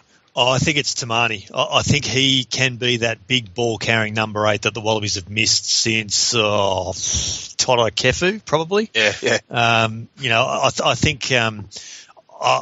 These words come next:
Speaker 1: I'm, I, I, I'm, I'm a little bit heartened about the talk of the, of the,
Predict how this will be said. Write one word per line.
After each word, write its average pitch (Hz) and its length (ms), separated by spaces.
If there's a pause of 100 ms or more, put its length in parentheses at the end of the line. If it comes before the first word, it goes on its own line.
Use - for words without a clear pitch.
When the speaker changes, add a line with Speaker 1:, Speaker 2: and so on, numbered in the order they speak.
Speaker 1:
I'm, 120 280 (540)
I, 147 160
I, 226 80 (140)
I'm, 139 160 (120)
I'm 156 80
a 170 40
little 196 100
bit 180 100
heartened 131 760
about 123 280 (280)
the 123 80
talk 120 340
of 104 160
the, 120 100
of 104 200
the, 110 280